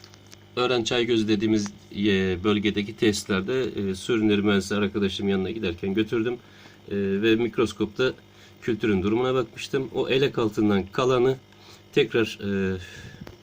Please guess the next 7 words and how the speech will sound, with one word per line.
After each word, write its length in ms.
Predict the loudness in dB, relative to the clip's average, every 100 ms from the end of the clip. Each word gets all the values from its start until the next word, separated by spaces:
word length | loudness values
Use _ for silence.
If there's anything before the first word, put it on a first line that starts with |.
| -6
yirmi 400 | 0 2 2 0 -2
sıfır 360 | -6 -4 0
ikide, 360 | -2 0 -2 -4 -8 -20 -20 -20 -20 -20 -20 -20 -20 -20 -20 -20 -20 -8
e, 160 | -4 -2
geri 280 | 0 2 2
getirdim 380 | 0 0 4
oradan 340 | 4 4 2